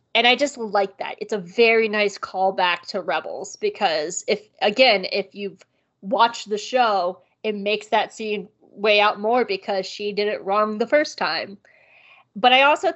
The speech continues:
think, um, after watching the season three trailer, I,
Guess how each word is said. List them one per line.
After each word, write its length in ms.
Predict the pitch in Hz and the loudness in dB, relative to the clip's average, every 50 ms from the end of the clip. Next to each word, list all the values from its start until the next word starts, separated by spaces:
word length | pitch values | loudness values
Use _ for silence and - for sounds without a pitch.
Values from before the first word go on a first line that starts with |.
| - | -2
think, 340 | - 220 220 226 226 220 - - - | -2 0 0 0 -2 -6 -8 -4 0
um, 320 | 208 208 196 196 196 190 | 2 2 2 2 0 0
after 320 | - 196 220 220 - 240 220 | 0 -2 -2 0 0 0 0
watching 360 | 202 190 180 196 - 233 220 | 2 2 0 0 -2 -4 -6
the 100 | 208 202 | -6 -6
season 320 | 202 - 220 196 214 208 | -8 -8 -10 -10 -8 -6
three 180 | - 208 202 196 | -2 -2 -2 -2
trailer, 600 | 190 - - 180 180 208 233 247 262 269 285 285 - _ _ _ _ _ _ _ _ _ _ _ _ _ _ _ _ _ _ _ _ _ _ _ - - | -2 -4 -4 -2 -2 0 2 4 4 4 4 2 -2 _ _ _ _ _ _ _ _ _ _ _ _ _ _ _ _ _ _ _ _ _ _ _ -2 0
I, 160 | 214 208 | 0 0